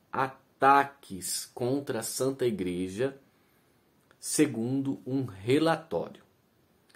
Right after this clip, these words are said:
Em menos de quatro anos, a Igreja Católica da Nicarágua sofreu cento e noventa ataques e profanações, incluindo o incêndio na Catedral de Manágua, perseguição policial, perseguição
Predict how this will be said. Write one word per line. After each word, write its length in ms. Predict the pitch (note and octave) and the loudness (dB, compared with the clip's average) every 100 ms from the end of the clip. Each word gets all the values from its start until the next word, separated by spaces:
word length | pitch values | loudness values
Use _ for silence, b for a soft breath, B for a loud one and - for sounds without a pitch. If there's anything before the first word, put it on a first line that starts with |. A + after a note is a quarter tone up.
| b b b b b b b b b _ _ C3 | b b b b b b b b b _ _ 2
Em 120 | D3 | 4
menos 520 | C#3 C3 C#3+ D#3 B2+ | 4 4 4 2 -2
de 120 | G#2+ | -6
quatro 500 | G2+ G2 F#2+ - F2+ | -2 0 0 -2 -4
anos, 560 | F2 F2+ F#2 G2+ G#2+ G2 | -2 -2 2 2 0 0
a 100 | F#2 | -2
Igreja 360 | E2+ F2+ F2+ | 0 -2 -2
Católica 840 | G2 G2 - E2+ E2+ F2 F#2 F#2 G2 | -4 -6 -4 -4 0 0 -2 -4 -6
da 140 | F2 | -6
Nicarágua 720 | E2+ E2 E2+ E2 E2 F#2 G2 | -8 -10 -12 -10 -4 -2 -2
sofreu 640 | G2+ - G#2+ - F2+ F#2+ G#2+ | -4 -6 -8 -10 -4 0 0
cento 580 | G#2+ - D3 D#3 E3 D3 | -2 -2 2 2 2 0
e 40 | |
noventa 420 | A#2+ G#2 G#2+ G2+ | 0 0 0 -2
ataques 480 | F#2+ - G2+ G#2 - | -6 2 2 2 -4
e 40 | |
profanações, 1080 | - F#2+ F#2 F2+ E2+ E2 - G2 A2+ A#2+ - b b b b | -6 -6 -6 -10 -12 -12 -6 -2 -2 -4 -12 b b b b
incluindo 560 | F2 F#2 F#2 F#2+ G#2+ G2 | -14 -6 -2 0 0 0
o 20 | |
incêndio 480 | G2 - G2+ G2 F#2+ | -2 -2 -2 -2 -4
na 100 | F#2 | -4
Catedral 800 | F#2+ - F2+ F2 F2+ F#2+ A2 A#2 | -6 -4 -6 -2 2 6 4 2
de 140 | F#2+ | -2
Manágua, 880 | F#2 F2 E2 E2+ F#2 G#2 A#2+ C3+ - b b b b b b | -4 -4 -4 -2 -2 0 0 -2 -6 b b b b b b
perseguição 640 | G2+ F2+ - F#2 - G2+ F#2+ | -2 0 -2 -2 -2 -4 -4
policial, 800 | F#2 F2 E2 F#2+ G2+ B2 B2 | -6 -6 -6 0 4 6 6
perseguição 800 | - F2+ - F#2 F2+ - G2 F#2+ | 2 -6 -4 -4 -4 -2 -2 -4